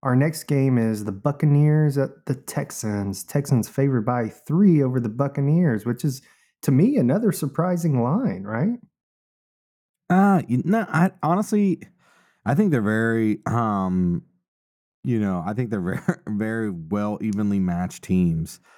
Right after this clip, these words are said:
Speaker 2: to be honest with you. Uh, I think Baker Mayfield has done well enough this year to keep the Buccaneers, um, you know, in games.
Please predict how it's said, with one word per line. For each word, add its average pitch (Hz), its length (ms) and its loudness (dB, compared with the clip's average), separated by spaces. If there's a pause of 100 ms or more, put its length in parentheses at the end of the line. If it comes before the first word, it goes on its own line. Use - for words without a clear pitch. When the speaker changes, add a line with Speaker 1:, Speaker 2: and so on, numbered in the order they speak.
(300)
Speaker 2:
to 110 100 2
be 101 120 6
honest 104 320 0
with 87 120 2
you. 87 200 2 (420)
Uh, 90 640 0 (500)
I 104 80 -2
think 107 220 0
Baker 107 240 0
Mayfield 104 580 2
has 92 240 0
done 92 540 2 (280)
well 107 300 0
enough 101 280 -2
this 113 260 -2
year 120 320 0
to - 160 -8
keep 95 340 -2
the 95 140 -2
Buccaneers, 101 1000 -2 (140)
um, 85 460 -2
you 98 100 4
know, 85 280 0 (680)
in 104 240 6
games. 117 680 4